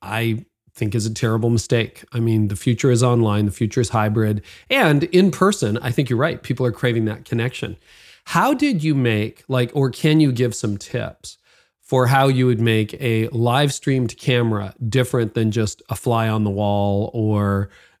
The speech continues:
you know, the main speaker? And think particularly about churches without mega church,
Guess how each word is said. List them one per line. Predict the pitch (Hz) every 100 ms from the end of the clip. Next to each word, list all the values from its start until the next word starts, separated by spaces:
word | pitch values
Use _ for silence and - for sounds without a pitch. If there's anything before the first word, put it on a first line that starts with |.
| -
you | 110
know, | 104 95 -
the | 135 113 117
main | 117 110 107 101
speaker? | - 113 104 101
And | 110 147
think | - 285 -
particularly | 302 - 190 160 139
about | 117 110
churches | - 127 117 120 107
without | 110 120 -
mega | 113 107 107
church, | - 113 107 - -